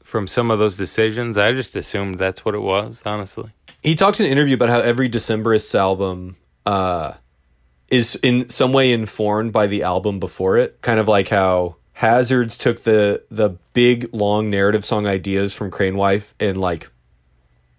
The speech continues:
Speaker 2: took that further. And then King is Dead intentionally went the opposite direction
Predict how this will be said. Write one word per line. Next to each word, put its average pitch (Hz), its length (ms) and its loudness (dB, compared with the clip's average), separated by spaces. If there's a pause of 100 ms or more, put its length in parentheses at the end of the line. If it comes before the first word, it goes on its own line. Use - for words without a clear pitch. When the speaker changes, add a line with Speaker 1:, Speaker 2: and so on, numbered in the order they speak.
Speaker 2:
took - 200 -2
that 98 240 0
further. - 460 -4 (840)
And 107 100 0
then 107 180 4
King 165 220 2
is 139 120 4
Dead 117 180 4
intentionally 113 800 2
went 101 220 -2
the - 200 -8
opposite 110 520 0
direction 92 720 -2